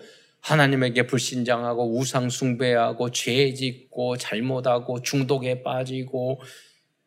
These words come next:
싸우고 동기 부리고 돈만 좋아하고 세상만 좋아하고 이런 사람들은 막 하나님이 고난을 받았을 때, 유설주로.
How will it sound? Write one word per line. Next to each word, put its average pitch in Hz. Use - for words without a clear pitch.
싸우고 123
동기 131
부리고 127
돈만 131
좋아하고 127
세상만 139
좋아하고 123
이런 139
사람들은 127
막 -
하나님이 190
고난을 127
받았을 104
때, 95
유설주로. 127